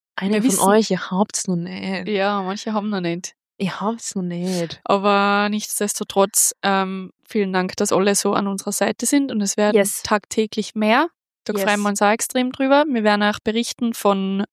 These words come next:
Speaker 2: den Podcast Awards.
Speaker 1: Mhm.
Speaker 2: Wo ist es nochmal eigentlich? In Salzburg oder in Wien?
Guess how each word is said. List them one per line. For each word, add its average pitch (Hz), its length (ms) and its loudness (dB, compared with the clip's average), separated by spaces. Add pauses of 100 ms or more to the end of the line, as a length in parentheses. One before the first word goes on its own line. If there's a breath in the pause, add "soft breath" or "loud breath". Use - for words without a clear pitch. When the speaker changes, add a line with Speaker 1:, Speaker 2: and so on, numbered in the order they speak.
(180)
Speaker 2:
den 202 380 -4
Podcast - 480 -2
Awards. 269 560 0
Speaker 1:
Mhm. 220 340 0 (120)
Speaker 2:
Wo 247 80 4
ist 294 120 2
es - 60 -4
nochmal 196 200 0
eigentlich? 190 180 -6
In 185 80 -2
Salzburg 226 340 0
oder 294 100 4
in 247 120 2
Wien? 220 180 0